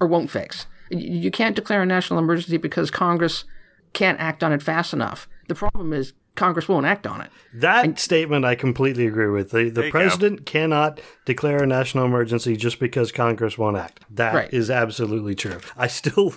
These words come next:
Speaker 2: <laughs> I still say that
Speaker 1: <laughs>
Speaker 2: climate change could qualify as a national emergency.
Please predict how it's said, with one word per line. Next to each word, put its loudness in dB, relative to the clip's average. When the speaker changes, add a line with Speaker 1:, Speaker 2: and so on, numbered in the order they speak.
Speaker 2:
<laughs> -20
I 0
still 2
say 4
that 2
Speaker 1:
<laughs> -16
Speaker 2:
climate 2
change 2
could -2
qualify 2
as 2
a -2
national 2
emergency. -2